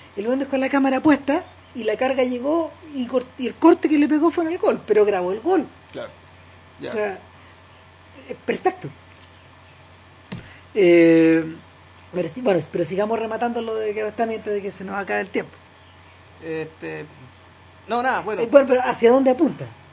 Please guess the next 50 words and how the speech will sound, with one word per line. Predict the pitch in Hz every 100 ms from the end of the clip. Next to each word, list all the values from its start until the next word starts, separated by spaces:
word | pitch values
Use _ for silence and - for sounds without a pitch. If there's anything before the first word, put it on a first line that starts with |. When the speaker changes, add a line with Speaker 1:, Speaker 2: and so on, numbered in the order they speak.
| - - - -
Speaker 2:
¿Hacia | 185
dónde | 202 196
apunta? | 220 - -
No, | 208 180
para | 175
mí | 220
apunta | 247 262 247 254 220
hacia, | 226 233 233
yo |
creo | - 175
que |
esto | 190 190
es |
un | 185
cambio, | 190 185 -
puede | 175
ser | 170
un | 180
cambio | 185 185
importante | 175 156 127
en | 180
la |
cultura, | 180 180 - 117 120
o | 143
el, | 147 143 143 143 139 - - - - -
el | 147 147 -
que, | 147 147 143 139 135 127 - - - - - - - - - -
el, | 165 - - - - - -
el | 147
que | 160
ma-, | 147 - - - -
en | -
términos | 185 185 160
ya | 170
más | 175
masivos, | 160 151 190 185 196 185
o |
sea, | - 156 156 151
haya | 156 156
una, | 156 151 143 143 - - - - - -
una | 156 156
no | 160 175
necesidad | 175 160 - 160 165
imperiosa | 165 151 147 156 160
que |
todo | 143 151
tenga | 151
que | 147
ser | 139
historia, | - -